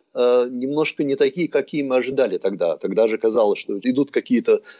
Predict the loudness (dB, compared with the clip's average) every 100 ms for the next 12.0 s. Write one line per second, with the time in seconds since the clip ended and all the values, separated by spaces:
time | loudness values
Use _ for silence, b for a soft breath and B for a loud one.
0 | B -4 0 0 -4 -4 -2 -2 -4 -6
1 | -4 0 2 2 0 -4 b b _ -4
2 | 0 0 0 -2 -2 -6 -4 0 2 4
3 | 2 0 -2 -2 -8 -4 -2 0 0 -2
4 | -2 -8 -2 0 -2 -4 -8 0 2 2
5 | -2 -12 -14 -14 -16 -20 -16 -10 -6 -4
6 | -4 -8 -6 -2 0 2 0 -2 -4 -4
7 | -4 -4 -2 0 0 -4 -8 -10 -6 -4
8 | -4 0 -2 0 -4 -2 -2 -2 -4 2
9 | 2 2 B B -2 0 2 2 2 2
10 | 0 2 0 -2 -8 -20 -20 _ _ _
11 | -4 -4 0 -2 2 2 4 2 0